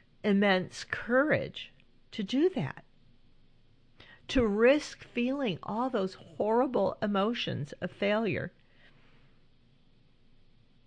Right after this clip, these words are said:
So yeah, plan A will include fear. It is guaranteed to include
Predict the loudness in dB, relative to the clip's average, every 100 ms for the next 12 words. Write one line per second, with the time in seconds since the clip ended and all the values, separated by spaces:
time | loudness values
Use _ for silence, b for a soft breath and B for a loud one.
0 | -20 -20 -20 -20 -20 -20 -20 -20 B B
1 | B 2 4 6 4 4 2 -2 -10 -18
2 | -4 0 0 0 -4 -4 0 2 4 2
3 | 0 -4 -10 -20 -12 0 4 4 2 0
4 | -2 -2 -4 -4 -2 -4 -4 -2 -2 -4
5 | -10 _ _ _ -20 -20 -20 -20 -20 -20
6 | -12 0 6 8 6 4 0 4 6 6
7 | 6 0 -2 -2 0 -2 -4 B B B
8 | B 0 2 0 -2 -4 2 4 4 2
9 | -2